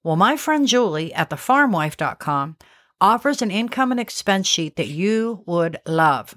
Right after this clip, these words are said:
Now, it is an Excel spreadsheet. It not only has the ability to track your income and your expenses, but it also has graphs for you to see over time an overall picture.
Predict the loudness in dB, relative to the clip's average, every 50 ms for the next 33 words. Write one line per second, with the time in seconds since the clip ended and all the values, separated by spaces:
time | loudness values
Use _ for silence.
0 | _ _ -2 2 2 4 2 2 2 2 2 2 2 0 -2 0 -2 -2 -2 0
1 | 0 2 2 2 2 -2 -4 -4 -2 -2 -2 -2 -2 -4 -4 -4 -8 -12 _ _
2 | _ _ _ -20 -20 _ -2 -2 2 4 4 4 6 4 4 4 4 4 4 4
3 | 4 2 2 0 0 0 0 0 0 0 0 2 2 2 0 -2 -2 -4 -6 -6
4 | -2 0 2 2 2 2 -2 -6 -14 -20 _ _ _ _ _ _ -14 -8 -6 -6
5 | -4 -2 0 -2 0 2 2 2 2 2 0 0 -2 -4 -6 -8 -4 0 0 0
6 | 0 0 0 -2 -2 -2 -4 -12 -18 -20 -20 -20 -20 _ _ _ _ _ _ _
7 | _ _ _ _ _ _ _ _ _ _ -4 0 2 4 4 4 4 2 2 2
8 | 4 4 4 2 2 0 2 2 4 4 2 0 -2 -6 -6 -4 -4 -4 -2 -2
9 | -4 -4 -2 0 0 0 -2 0 2 2 2 2 0 -4 -2 0 2 2 2 2
10 | 0 -2 -2 -2 -2 -2 0 0 0 -2 -2 -4 -4 -4 -4 -8 -10 -14